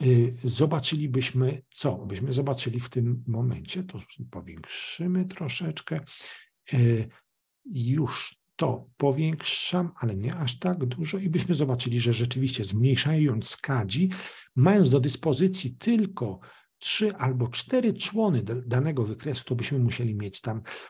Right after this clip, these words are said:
te cykle co piętnaście, co siedem, co dziewięć dni, co zobaczymy zresztą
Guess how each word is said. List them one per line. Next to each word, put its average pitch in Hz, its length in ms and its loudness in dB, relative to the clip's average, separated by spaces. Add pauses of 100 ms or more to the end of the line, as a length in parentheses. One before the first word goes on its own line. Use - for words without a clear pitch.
(160)
te 120 140 0
cykle 123 380 0
co 123 180 -2
piętnaście, 120 640 -2
co - 160 0
siedem, 98 380 -2
co 104 160 -4
dziewięć 90 420 -6
dni, 87 160 -8 (300)
co 185 160 2
zobaczymy 95 460 0
zresztą 85 440 -8